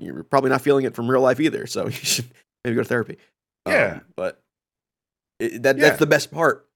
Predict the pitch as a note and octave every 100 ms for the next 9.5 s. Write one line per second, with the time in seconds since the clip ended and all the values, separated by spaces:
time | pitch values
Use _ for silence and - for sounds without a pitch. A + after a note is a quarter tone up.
0 | _ A#2 - C2+ - _ F#3+ G2+ G2 G#2+
1 | A2+ - G2+ G2+ F#2+ G2+ - G#2 G#2+ G#2
2 | G#2 B2 A#2+ A2+ A2+ G#2+ - G#2 - G#2+
3 | G2+ G#2 G2+ F2 _ _ _ _ _ _
4 | G2+ G#2+ G#2+ G2+ F#2+ F#2 - G#2 G2+ G2
5 | F#2+ F#2 - - G#2 A2+ B2 - A#2+ B2
6 | B2 G2 - - - - - - C2+ A#1+
7 | G#1+ G1+ _ _ _ _ _ G#2 A#2 A2
8 | A2 G#2+ G#2 G#2+ G2 - F2+ G#2 F#2+ F2+
9 | B1 D2 - -